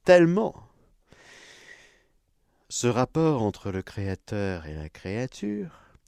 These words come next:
entre le Père et son enfant, entre le Rédempteur et sa brebis.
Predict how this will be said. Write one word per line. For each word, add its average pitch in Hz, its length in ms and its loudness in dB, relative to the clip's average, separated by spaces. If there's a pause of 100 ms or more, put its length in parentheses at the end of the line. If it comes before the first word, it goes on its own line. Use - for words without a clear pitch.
(500)
entre 110 380 -2
le 104 140 0
Père 98 600 2
et 82 100 -6
son - 280 -6
enfant, 131 520 -8 (1300)
entre 104 800 -2 (360)
le 87 220 -10
Rédempteur 95 1120 -6
et 90 180 -6
sa - 240 -10
brebis. 143 640 -4